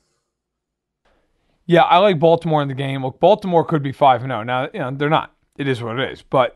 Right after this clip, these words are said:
I mean, they, they have lost two games this year to the Colts and the Steelers. You look at it and go, "I, like, how, what, what happened?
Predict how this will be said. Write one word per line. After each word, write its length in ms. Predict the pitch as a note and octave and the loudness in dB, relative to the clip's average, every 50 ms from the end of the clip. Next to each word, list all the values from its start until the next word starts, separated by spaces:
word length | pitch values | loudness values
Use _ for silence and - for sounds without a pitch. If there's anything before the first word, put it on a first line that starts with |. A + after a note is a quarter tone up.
| - C#3+ | -10 -8
I 100 | C#3+ D3 | -6 -6
mean, 100 | C3+ C#3 | -2 -2
they, 140 | D3+ E3 F3 | -2 -2 -2
they 240 | E3+ D3+ E3 F3+ | -2 0 2 2
have 100 | F#3+ F3 | 2 2
lost 320 | D3+ C#3+ C#3+ C#3+ B2+ - - | 2 2 2 2 2 0 -2
two 120 | - D3 | -6 -6
games 280 | C3+ C#3 B2+ C#3 C3+ A#2+ | -4 -4 -4 -6 -6 -8
this 140 | G#2+ G2 A#2+ | -10 -10 -8
year 120 | B2 A#2 | -8 -8
to 60 | A2+ | -8
the 80 | G#2+ G2+ | -10 -12
Colts 340 | F#2 - C#3 C#3+ C#3 - - | -6 -4 -2 -2 -2 -4 -8
and 120 | A#2 E2 | -12 -14
the 20 | |
Steelers. 440 | - - - C3+ B2 A2+ G#2 G2 A2+ | -16 -12 -8 -6 -6 -6 -6 -8 -10
You 120 | A#2+ C3+ C3 | -12 -10 -8
look 180 | B2+ C3+ - | -8 -6 -6
at 40 | B2 | -6
it 40 | G#2 | -8
and 80 | G#2+ G#2 | -8 -8
go, 80 | G2 F#2+ | -6 -6
"I, 100 | A2 B2 - _ | -6 -6 -8 _
like, 120 | A2 G2 - - _ | -18 -20 -20 -20 _
how, 320 | - - - C3 C3 C#3 - _ | -16 -8 -2 0 0 0 -2 _
what, 440 | B2 A#2 G2+ G#2 B2 D#3 D#3 G#2+ G2+ | -10 -12 -6 -2 0 2 2 2 2
what 140 | D3+ C#3+ F#2+ | 0 0 0
happened? 400 | G2+ C3+ D3+ C3 - - _ | 2 0 0 0 -2 -8 _